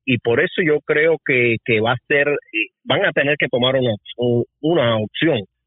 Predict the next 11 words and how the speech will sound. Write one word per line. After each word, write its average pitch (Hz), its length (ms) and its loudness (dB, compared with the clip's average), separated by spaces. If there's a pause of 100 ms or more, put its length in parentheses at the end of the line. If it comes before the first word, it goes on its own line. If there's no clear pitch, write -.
(120)
O 117 160 0
bien 165 280 2
se 185 100 0
retiran 160 580 0
y 131 160 0
se 104 140 -4
salen 143 320 0
como, 113 400 0
como 107 240 -2
pasó - 320 -2
recientemente, 131 800 -2